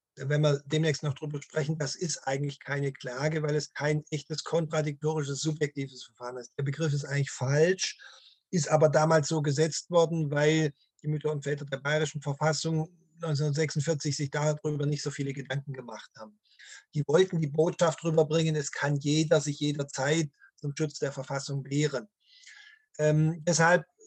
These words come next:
ist so ein bisschen mit Vorsicht zu genießen, innerhalb des Grundgesetzes und des Bundesverfassungsgerichtsgesetzes ist es eigentlich relativ stringent. Allerdings, wenn Sie jetzt gerade mal die konkrete oder die abstrakte Normenkontrolle nehmen, der Begriff Antrag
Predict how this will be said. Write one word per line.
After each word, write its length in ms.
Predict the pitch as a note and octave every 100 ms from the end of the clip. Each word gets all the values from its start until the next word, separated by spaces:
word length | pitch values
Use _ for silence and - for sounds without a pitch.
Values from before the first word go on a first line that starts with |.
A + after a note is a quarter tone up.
| - - -
ist 100 | F#3
so 80 | F3
ein 80 | F3
bisschen 220 | F#3+ F3+
mit 120 | D3
Vorsicht 340 | F3+ F#3 D3+
zu 80 | F#3+
genießen, 380 | F3+ F#3 E3+ F3 F3
innerhalb 380 | F3+ D#3 D#3+
des 200 | - C#3+
Grundgesetzes 1400 | - C#3+ F3 A3 - F3 D#3 E3+ D#3+ - F3+ E3 - - _ _
und 140 | D3+ C3+
des 140 | C#3
Bundesverfassungsgerichtsgesetzes 1400 | D#3 D3 D3 C3+ C#3+ C#3 - E3 D3+ - D#3+ D#3 D#3 D3 -
ist 200 | F3+ D#3
es 120 | C#3 -
eigentlich 420 | D3 D#3+ E3 C#3+
relativ 380 | D#3 D#3 D3 C#3+
stringent. 840 | - - C#3+ C#3 C#3+ D#3+ G#3+ G#3 - _ _ _ _ _ _ _ _ _
Allerdings, 360 | D#3+ D#3 D#3 D#3
wenn 160 | E3
Sie 80 | D#3
jetzt 160 | E3 -
gerade 240 | D3 D#3
mal 80 | D#3
die 100 | C#3+
konkrete 680 | - D3 C#3 D#3 D#3+ F3 E3+
oder 160 | D3 C#3
die 120 | D3
abstrakte 400 | D3 - D#3 D3
Normenkontrolle 680 | C#3+ F3 E3+ D3 D3 C#3+ D3
nehmen, 340 | D3 D#3 D3+ - - _
der 60 | D3+
Begriff 400 | D#3 D3+ D#3+ - -
Antrag 640 | D#3+ F#3 - F3 E3+ D#3